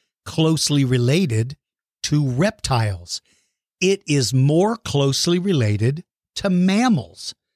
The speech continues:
Dimetrodon is more, it looks like a lizard when you look at it. Its legs are kind of out to the side. It drags its tail on the ground. It looks like a lizard,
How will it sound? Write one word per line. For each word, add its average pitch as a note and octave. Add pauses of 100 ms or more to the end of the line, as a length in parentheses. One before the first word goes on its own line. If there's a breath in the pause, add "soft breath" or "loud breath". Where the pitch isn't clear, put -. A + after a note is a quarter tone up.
(760)
Dimetrodon D#3
is D3+
more, F#3
it C#3
looks C#3+
like C4
a D#3
lizard D3+
when D3
you A#2
look F3+
at F3
it. G#3+ (320 loud breath)
Its E3
legs D3+
are C#3+
kind D3
of A#2+
out A#2
to C3
the A2+
side. D#3
It A#2+
drags C3+
its -
tail C3
on A#2+
the A2+
ground. D#3 (380 soft breath)
It C3
looks C4+
like D#3
a C#3
lizard, C3+